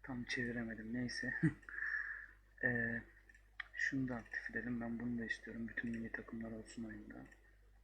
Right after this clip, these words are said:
Sonra fa-, ben Chelsea ile kariyer yapacağım için Fantasy Forma'dan Chelsea ile hadi bu olsun. Ondan sonra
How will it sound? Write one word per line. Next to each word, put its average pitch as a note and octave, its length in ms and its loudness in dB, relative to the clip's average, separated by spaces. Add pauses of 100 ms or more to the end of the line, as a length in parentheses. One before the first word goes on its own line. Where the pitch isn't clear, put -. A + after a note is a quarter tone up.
(1600)
Sonra A#2+ 220 -4
fa-, A#2 500 -4
ben B2 140 2
Chelsea B2 420 4
ile B2 100 2
kariyer B2 320 0
yapacağım B2 540 0
için A#2+ 320 -4 (140)
Fantasy A#2 420 -4
Forma'dan A#2 600 -4 (1040)
Chelsea A#2 540 0
ile A#2 200 4 (600)
hadi A#2+ 320 -4
bu A2+ 100 -4
olsun. B2+ 520 -4 (1500)
Ondan A#2 340 -2
sonra A2+ 640 -8